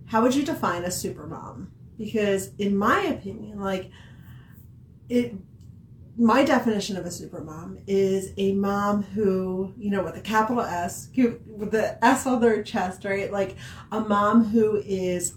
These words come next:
super overwhelmed, overextended. Let's start with there. Super overextended, like, volunteering everywhere, the first to, like,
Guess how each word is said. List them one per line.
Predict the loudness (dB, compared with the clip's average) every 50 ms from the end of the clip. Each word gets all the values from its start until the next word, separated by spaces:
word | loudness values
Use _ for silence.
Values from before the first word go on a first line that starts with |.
| -12 -16
super | -14 -12 -8 -6 -4 -4 -2 -2 -2 -2 0 -2 -2
overwhelmed, | -2 -2 0 0 0 2 2 2 0 0 -2 -6 -8 -12 -16 -18 -10 0
overextended. | 4 4 6 6 6 4 4 4 -2 -6 -6 -2 0 0 0 0 0 -4 -6 -8 -8 -10 -10 -12 -12 -10
Let's | -8 -6
start | -2 0 2 2 2 0
with | -2 -4
there. | -6 -8 -10 -10 -10
Super | -8 -6 -2 2 2 2 2
overextended, | 2 0 -2 -2 -4 -6 -6 -4 -4 -6 -6 -8 -12 -18 -18 -20 -14 -6
like, | -4 -4 -4 -4 -6 -10 -18 -20 -20 -20 -20 -20 -20 -20 -20 -20 -20 -20 -20 -20 -20 -20 -20 -20 -20 -20 -12 -8
volunteering | -6 -4 -4 -4 -6 -8 -10 -8 -6 -2 0 2 2 4 4 4
everywhere, | 4 2 2 2 2 2 2 4 2 2 2 2 2 0
the | 0 -2 -6
first | -2 0 2 2 2 2 -2 -4 -4
to, | -2
like, | 0 0 0 0 -2 -4